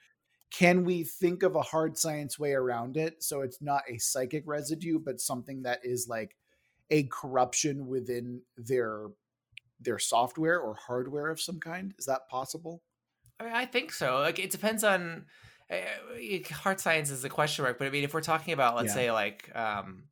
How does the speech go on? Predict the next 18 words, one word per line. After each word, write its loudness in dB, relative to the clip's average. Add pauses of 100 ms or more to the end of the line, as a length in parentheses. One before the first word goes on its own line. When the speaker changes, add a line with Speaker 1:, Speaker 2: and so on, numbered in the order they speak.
Speaker 2:
dualism 0
as -2
opposed 0
to, 2
like, -2
materialism. -2
So 0 (260)
in -2
materialism, 2
we've -6
got, 6
like, -2
the -12
physical -4
world 2
and -8
that's -4
it, -8